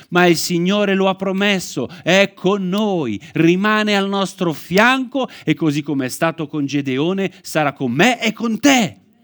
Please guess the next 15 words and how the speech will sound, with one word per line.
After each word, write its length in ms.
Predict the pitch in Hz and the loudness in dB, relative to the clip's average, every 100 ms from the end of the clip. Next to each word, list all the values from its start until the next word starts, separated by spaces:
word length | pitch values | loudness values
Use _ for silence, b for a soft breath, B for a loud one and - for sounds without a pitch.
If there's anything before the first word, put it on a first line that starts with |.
| b b b | b b b
E 140 | - 123 | -16 -8
quindi 340 | 147 139 123 _ _ _ _ | -4 -4 -6 _ _ _ _
quello 260 | _ 175 160 | _ -6 -6
che 120 | 143 | -6
noi 320 | 135 131 113 b b b b | -6 -6 -8 b b b b
dobbiamo 360 | 127 117 110 104 | -10 -6 -6 -6
fare, 420 | - 143 143 117 | -4 -2 -2 -2
l'unica 560 | 160 175 214 202 - 147 | 0 2 2 2 -2 -8
cosa 260 | 147 131 | -12 -10
che 100 | 123 | -10
dobbiamo 260 | 117 117 104 | -10 -10 -10
fare, 380 | - 135 120 - | -4 -2 -4 -2
oltre 480 | 170 151 127 - 95 | 2 2 0 -4 -12
a 60 | |
pregare, 580 | 92 82 85 92 104 117 | -12 -16 -12 -10 -12 -14